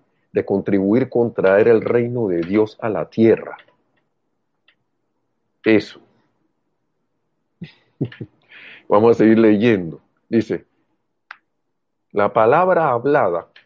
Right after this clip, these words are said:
y por eso estamos hablando de la palabra hablada, "a menos que traiga un sentimiento de condenación o ira tras de sí, no registrará inarmonía en la atmósfera interna de ustedes".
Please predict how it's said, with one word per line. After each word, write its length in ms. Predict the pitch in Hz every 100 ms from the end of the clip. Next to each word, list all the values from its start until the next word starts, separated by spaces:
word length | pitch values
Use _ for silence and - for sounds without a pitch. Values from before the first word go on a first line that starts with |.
| _ _
y 80 | 92
por 160 | - 92
eso 80 | 117
estamos 280 | 120 127
hablando 340 | 104 98 107 117
de 60 |
la 180 | 98 87
palabra 440 | - 87 87 92 107
hablada, 280 | 90 82 - _ _ _
"a 160 | - 98
menos 360 | 120 160 160
que 140 | - 113
traiga 380 | - 139 139 147
un 100 | 143
sentimiento 880 | - 135 117 107 107 131 143 147 120
de 200 | 104 98
condenación 840 | 107 98 101 95 92 - 135 139 -
o 180 | 101
ira 240 | 120 123 117
tras 240 | 139 139
de 140 | 135 127
sí, 340 | - 117 - _ _ _ _
no 300 | 104 117 147
registrará 800 | 151 135 117 - 113 101 98 120
inarmonía 960 | 127 120 113 104 101 98 113 156 165 165
en 120 | 107
la 60 | 98
atmósfera 640 | 95 101 120 - 127 117
interna 580 | 95 87 - 107 117 120
de 100 | 98
ustedes". 680 | 85 _ _ 104 82 67 -